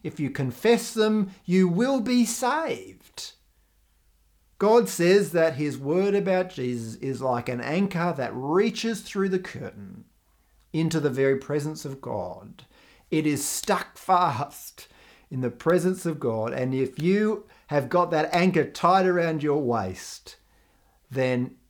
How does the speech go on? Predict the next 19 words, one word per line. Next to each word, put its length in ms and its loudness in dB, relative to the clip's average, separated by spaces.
nothing 560 -4
can 140 -8
drag 340 -4
you 140 -6
away 600 -6
from 260 -10
God. 560 -10
So 140 -2
the 120 4
Holy 220 0
Spirit 580 2
reassures 720 2
us 240 -4
here 420 -2
in 160 -2
this 140 -12
chapter 400 -4
of 160 -4
Hebrews 800 -6